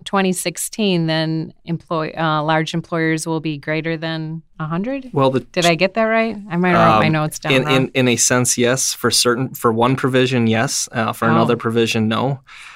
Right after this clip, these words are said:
Speaker 2: Um, so if you're looking at a large employer from the, um, employer shared responsibility provision, which is the mandate,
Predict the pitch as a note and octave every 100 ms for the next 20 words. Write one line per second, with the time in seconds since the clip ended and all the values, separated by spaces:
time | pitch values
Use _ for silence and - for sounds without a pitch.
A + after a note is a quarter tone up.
0 | - - A#2 A2 A2 A2 A2+ A2+ A#2+ A#2+
1 | A#2 A#2+ A#2 A2 A2 A2 A#2 A2 A#2+ A#2
2 | A#2 A2 A2 A2 A2+ A#2 A#2 - G#2+ G2+
3 | G#2+ A2 - A#2 A2+ - A2+ A2+ - A2+
4 | G#2+ A2 A2+ A#2 B2 B2 C#3 C3 C3 C3
5 | B2+ A#2 - A#2 A2+ - A2 A2 A2 A#2
6 | A#2+ B2 B2 -